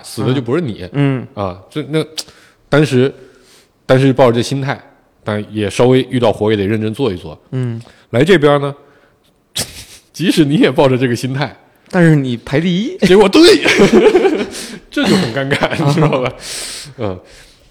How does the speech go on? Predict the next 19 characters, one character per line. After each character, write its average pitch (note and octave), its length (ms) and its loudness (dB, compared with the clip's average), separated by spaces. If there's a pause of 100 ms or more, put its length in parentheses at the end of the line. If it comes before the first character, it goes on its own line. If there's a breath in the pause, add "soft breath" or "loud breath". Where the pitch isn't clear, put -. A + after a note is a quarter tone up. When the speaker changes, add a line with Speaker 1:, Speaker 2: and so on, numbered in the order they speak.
Speaker 1:
但 F3 160 -4
这 F3 140 -2
我 D#3 60 -2
确 A3 180 2
实 - 220 -4
觉 E3 180 0
得 D#3+ 80 -2
这， - 120 -8 (960 loud breath)
这 - 300 -6
成 D3+ 160 -4
就 F#3+ 100 2
感 A2+ 240 -2
还 A#2 120 -4
是 B2+ 160 -4
有 A#2 120 -4
点 A2+ 220 -2
那 F#2+ 100 -10
个 F2+ 140 -12
的。 E2+ 60 -18